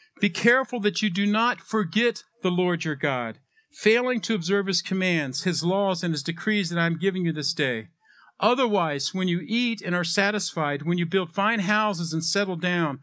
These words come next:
and when your herds and flocks grow large, and your silver and gold increase, and all you have is multiplied, then your heart will become proud, and you will forget the Lord your God,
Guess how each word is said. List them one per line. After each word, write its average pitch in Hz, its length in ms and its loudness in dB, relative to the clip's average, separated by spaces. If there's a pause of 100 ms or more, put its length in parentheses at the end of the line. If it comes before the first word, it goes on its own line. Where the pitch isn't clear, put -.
(260)
and 180 100 2
when 196 120 2
your 196 160 4
herds 233 480 0
and 175 120 -4
flocks 208 400 0
grow 185 200 -2
large, 185 420 0
and 165 80 0
your 165 80 2
silver 208 460 0
and 175 120 -2
gold 185 220 -2
increase, 175 560 0 (260)
and 170 160 2
all 208 160 2
you 208 120 0
have 202 200 2
is 165 120 -2
multiplied, 175 640 -2
then 226 160 0
your 220 160 0
heart 202 340 0
will 170 80 -4
become 170 300 -4
proud, 175 500 0 (320)
and 165 180 2
you 202 240 0
will 180 300 -2
forget 170 760 -4 (560)
the 151 80 -2
Lord 156 480 -2 (200)
your 143 140 -2
God, 135 420 -6